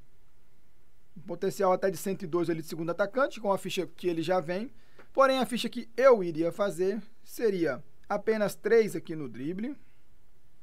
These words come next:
Sete na, na finalização. E onze na força no chute, mano. Ele ficaria com noventa e nove,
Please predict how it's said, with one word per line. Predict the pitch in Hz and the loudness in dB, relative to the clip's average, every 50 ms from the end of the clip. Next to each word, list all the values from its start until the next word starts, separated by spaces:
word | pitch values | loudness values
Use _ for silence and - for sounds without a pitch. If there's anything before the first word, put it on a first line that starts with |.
| - - - - - - - - - - - - - - - - - - - - - - - - - - - - - - - - - - - - - - - - - - - - - - - - - - - - - - - - - - - - - - - | -12 -12 -12 -12 -12 -12 -12 -12 -12 -12 -12 -12 -12 -12 -12 -12 -12 -12 -12 -12 -12 -12 -12 -12 -12 -12 -12 -12 -12 -12 -12 -12 -12 -12 -12 -12 -12 -12 -12 -12 -12 -12 -12 -12 -12 -12 -12 -12 -12 -12 -12 -12 -12 -12 -12 -12 -12 -12 -12 -12 -12 -12 -12
Sete | - - - - - 226 233 214 196 202 - - - - - - - - 233 294 | -12 -12 -10 -4 2 4 6 6 4 4 -2 -8 -8 -8 -10 -12 -12 -12 -12 -12
na, | 254 123 123 131 135 143 135 - | -10 -10 -6 -6 -6 -6 -6 -6
na | 214 151 147 | -8 -8 -8
finalização. | 143 - 160 151 143 147 147 143 143 135 - - 131 139 190 302 - - - - - - - - - - - - - - - - - - - - - - - - - - - - - - - - - - - - | -6 -6 -6 -4 -4 -4 -4 -4 -6 -6 -6 -6 -6 -6 -6 -8 -10 -12 -14 -14 -14 -14 -14 -12 -12 -12 -12 -12 -12 -12 -12 -12 -12 -12 -12 -12 -12 -12 -14 -14 -14 -14 -12 -12 -12 -12 -12 -12 -12 -12 -8 -6
E | 226 262 - - - - - - - - - - - - - - - - - - - | -6 -6 -6 -8 -12 -12 -12 -12 -12 -12 -12 -12 -12 -12 -12 -12 -12 -12 -12 -6 -2
onze | - 214 240 254 254 233 196 226 240 240 226 185 - - - - - | 2 2 2 2 0 -2 -2 -2 -2 -2 -2 -4 -6 -10 -14 -12 -10
na | 240 165 175 180 | -4 -2 -2 -2
força | - - - 190 196 190 196 - 214 | -4 -4 0 2 2 2 2 -4 -6
no | 190 196 208 | -4 -4 -4
chute, | 196 - - - 202 170 156 - - | -6 -6 -6 -4 -4 -4 -4 -6 -8
mano. | 120 113 101 - - | -8 -8 -10 -10 -8
Ele | 123 156 165 147 143 - | -4 -4 -4 -4 -6 -8
ficaria | - 170 - 160 151 147 151 | -10 -4 0 0 2 2 0
com | 143 - 160 165 | -2 -2 -2 0
noventa | 165 156 143 156 165 156 180 | 0 0 0 -2 -4 -4 -4
e | 160 | -4
nove, | 143 139 139 139 135 123 131 131 | 0 0 0 0 -2 -4 -8 -10